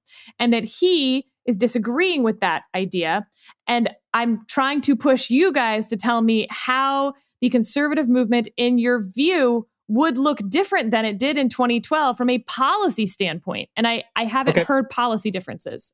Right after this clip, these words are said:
Speaker 1: Okay.
Speaker 2: All right. So, uh, this is, this is old hat on, on,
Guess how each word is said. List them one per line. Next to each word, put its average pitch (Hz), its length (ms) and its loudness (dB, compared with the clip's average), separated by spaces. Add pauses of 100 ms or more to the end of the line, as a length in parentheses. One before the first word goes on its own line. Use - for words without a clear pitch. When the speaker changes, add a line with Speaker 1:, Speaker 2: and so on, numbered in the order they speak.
Speaker 1:
Okay. 226 260 0
Speaker 2:
All 139 80 4
right. 131 140 2
So, 107 260 2 (720)
uh, 95 460 -6 (600)
this 127 200 -4
is, 120 220 -4
this 123 120 -4
is 113 160 -8
old 139 380 2
hat 120 320 -2
on, 104 280 -8
on, 104 260 -10